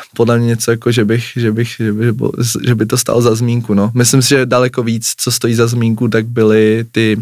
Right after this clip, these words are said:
homecoming, snowcoming nebo prom, což jsou takový ty tradiční tři plesy, co tam mají během roku, kde homecoming vlastně ten kluk musí požádat holku, pak to je naopak během snowcoming a pak zase prom, to je taková ta asi největší, tak, tak tam zase kluk žádá holku a je to takový jakože hodně, že se fakt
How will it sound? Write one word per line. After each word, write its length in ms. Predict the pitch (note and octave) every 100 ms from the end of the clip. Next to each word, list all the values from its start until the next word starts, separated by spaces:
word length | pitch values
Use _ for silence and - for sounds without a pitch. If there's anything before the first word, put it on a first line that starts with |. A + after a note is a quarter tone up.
| B2+ -
homecoming, 720 | B2 A#2+ A#2 A#2+ B2 B2 A#2+
snowcoming 580 | - A2+ A2+ A#2+ A#2 A#2+
nebo 180 | A2
prom, 400 | A2+ A2 G#2+ B2 A#2
což 180 | A2+
jsou 140 | - G#2+
takový 340 | G#2+ G#2+ G#2
ty 160 | G2+ G#2+
tradiční 760 | G#2+ G#2+ G#2+ A2+ - A2 G#2+
tři 200 | A2+ -
plesy, 420 | A2 A2 G2+ - G#2
co 120 | -
tam 160 | G#2
mají 180 | A2 G#2+
během 240 | G#2 A#2 A2
roku, 380 | G2+ G2+ A#2+ B2+ _ - - -
kde 220 | A2+ G#2
homecoming 640 | B2 A2+ A2 - A#2 A#2
vlastně 320 | A#2 A2+ A#2+
ten 160 | A2+ A2+
kluk 240 | A2 G#2+
musí 260 | A2+ G#2+ -
požádat 440 | A2 A#2 A#2 G2+
holku, 400 | A2+ C3 C#3 D3
pak 260 | C#3+ A2 -
to 100 | B2
je 60 | A2
naopak 400 | G#2+ C3 C#3+ C#3
během 220 | C#3+ C#3+
snowcoming 580 | D3 D3 C#3+ C3+ C3+ G2
a 60 |
pak 200 | G2+ A2+
zase 220 | A2+ A2
prom, 400 | A2+ A#2 A#2 A#2 A#2
to 80 | G#2+
je 40 |
taková 320 | G#2 G2+ G#2+
ta 140 | G#2+ G#2+
asi 180 | -
největší, 440 | A2 G2+ G#2 - G#2+
tak, 140 | G2 - - - - _ -
tak 160 | A#2
tam 180 | - G#2+
zase 200 | A2+ G#2
kluk 220 | - G2+
žádá 340 | A2 G2 G2 G#2
holku 480 | A2+ G#2+ G#2 A2 G#2
a 80 |
je 60 | G2+
to 120 | G2+
takový 320 | G2+ G#2 G#2+
jakože 300 | G#2+ - G#2+
hodně, 420 | A2+ A2 G#2+ G2+ G#2+
že 80 |
se 140 | A2+
fakt 100 | G#2+